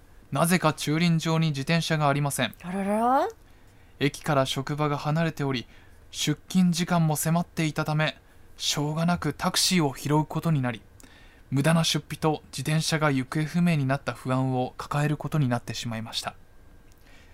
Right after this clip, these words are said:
Speaker 1: しかし、事態は急変。仕事を終えて帰宅すると、なんと、自宅マンションの自転車置き場に私の自転車が。
Speaker 2: えー。
Speaker 1: 一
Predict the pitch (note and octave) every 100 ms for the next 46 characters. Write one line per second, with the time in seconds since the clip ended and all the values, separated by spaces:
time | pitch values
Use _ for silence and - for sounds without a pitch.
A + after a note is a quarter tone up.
0 | - - - - C#3 - - - - -
1 | - - - - C3+ D#3+ F3+ C3+ B2+ -
2 | C3 A#2+ A2 - - - - - - -
3 | - - - - - - - - D#3+ G#3
4 | G3 F#3 F3+ F3 E3+ D#3+ - E3+ - D3+
5 | C#3+ G#2+ - - - - - - - D3
6 | F#3+ F3 A#2 - - - - - C#3+ A#3
7 | B3 A#3 A#3+ A3+ - F#3 E3+ D#3+ C#3+ C3
8 | G#3 G#3+ F3+ G3+ F#3 - E3 D#3+ D#3 -
9 | - C#3 D#3 G#3 - F3+ D#3 - F3 E3
10 | - - - E3+ F#3+ A3+ C#4 D4+ E4 D#4+
11 | D#4+ - - - - - - B2